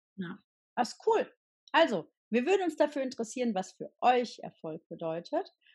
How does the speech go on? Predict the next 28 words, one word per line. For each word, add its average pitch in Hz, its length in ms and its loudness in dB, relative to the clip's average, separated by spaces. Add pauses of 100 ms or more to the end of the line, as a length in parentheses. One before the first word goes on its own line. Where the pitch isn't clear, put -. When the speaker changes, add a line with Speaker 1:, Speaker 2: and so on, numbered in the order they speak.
(180)
Speaker 2:
Und 220 240 -2
vielleicht 226 260 -2
habt 220 140 -4
ihr 190 80 -2
ja 185 40 -2
Lust, 196 240 -6
das - 160 -16
mit - 100 -18
uns - 240 -16
zu - 140 -20
teilen 226 680 -2 (320)
oder 277 200 4
uns 233 180 -4
noch 208 160 -4
einen 180 220 -10
anderen 240 300 0
Impuls 185 480 -10
zu - 160 -14
geben, 175 400 -8
über 196 180 0
den 196 220 0
wir 185 100 -8
vielleicht - 300 -8
gerade 170 300 -2
gar 165 180 -2
nicht 175 160 -12
nachgedacht 180 580 -8
haben. 185 320 -8